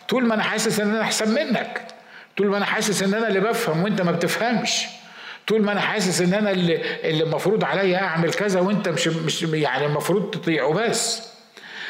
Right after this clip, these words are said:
فعشان كده الخضوع ده بيبقى من، من، من اتجاه واحد.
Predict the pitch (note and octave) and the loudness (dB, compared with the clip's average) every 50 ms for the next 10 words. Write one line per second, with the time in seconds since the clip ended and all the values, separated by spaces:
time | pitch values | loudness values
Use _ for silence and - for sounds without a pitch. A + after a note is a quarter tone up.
0 | - - - E3 C3+ C#3+ D3+ E3 D#3 D#3 - A3 C4 A#3+ A3 F3 - - - E3 | -12 -8 -6 -4 -2 0 0 0 -2 -2 -2 0 0 2 2 2 0 2 2 2
1 | E3 F3 A3+ B3 A3+ F#3 C#3 F3 G3 G3+ F#3 F#3 F3+ G3+ G#3+ - - D#3 D#3 D#3 | 2 2 2 2 2 2 2 2 2 2 2 2 2 2 0 0 0 0 0 0
2 | D3+ D#3 E3 - D3+ D3 D3+ D3+ D3+ D3 C#3+ C#3 C#3 C#3 B2+ - - - - - | 0 0 -2 -2 -2 0 0 2 2 2 0 0 -2 -2 -4 -4 -8 -10 -10 -6
3 | C3+ C#3 D3 D3+ D3 - - D3 C3+ E3+ F#3 E3+ - C#3 C3+ D3 C#3+ C#3 - - | -4 -2 0 0 0 0 -2 -2 0 0 0 0 2 2 2 2 2 2 0 -2
4 | - - - - - - - | -2 -4 -6 -10 -14 -16 -18